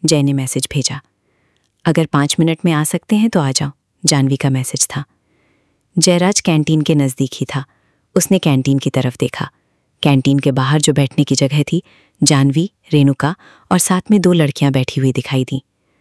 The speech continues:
"अगर पाँच मिनट में पहुंच जाऊं तो मुझे क्या मिलेगा?" "क्या मिलेगा?"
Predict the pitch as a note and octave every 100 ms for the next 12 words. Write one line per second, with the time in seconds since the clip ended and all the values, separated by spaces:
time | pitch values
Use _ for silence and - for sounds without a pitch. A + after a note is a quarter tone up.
0 | _ _ _ _ _ _ F#3+ G#3 - E3
1 | E3+ G#3 G#3+ A3 G#3+ F#3+ G#3 G#3 A3 A3+
2 | G3+ G3 G#3+ G#3+ G#3+ G#3+ A3 E4+ _ _
3 | _ _ _ - C#3 C3 C#3 D#3 A#3